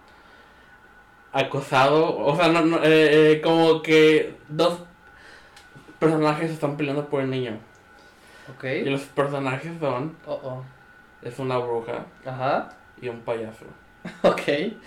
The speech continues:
Speaker 1: Están peleando por el niño por alguna razón.
Speaker 2: Ok.
Speaker 1: Y, y, y, y, y el payaso gana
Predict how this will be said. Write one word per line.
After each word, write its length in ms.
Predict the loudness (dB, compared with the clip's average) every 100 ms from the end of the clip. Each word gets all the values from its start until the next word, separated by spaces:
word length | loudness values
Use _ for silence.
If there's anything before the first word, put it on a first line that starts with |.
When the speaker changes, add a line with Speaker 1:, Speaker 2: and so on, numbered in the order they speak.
| -20 -14
Speaker 1:
Están 260 | -4 -2 0
peleando 340 | 2 2 2
por 120 | 2 2
el 60 |
niño 240 | 2 -2 2
por 120 | 6
alguna 200 | 6 6
razón. 460 | 6 2 -2 -6 -10
Speaker 2:
Ok. 160 | -12 -8 -8 -8 -10 2
Speaker 1:
Y, 760 | 6 8 8 8 6 4 0
y, 300 | 0 2 2
y, 300 | 2 4 2 2
y, 240 | 0 2
y 100 | 2
el 160 | 0 0
payaso 420 | 0 2 2 2
gana 480 | 2 2 2 -2 -6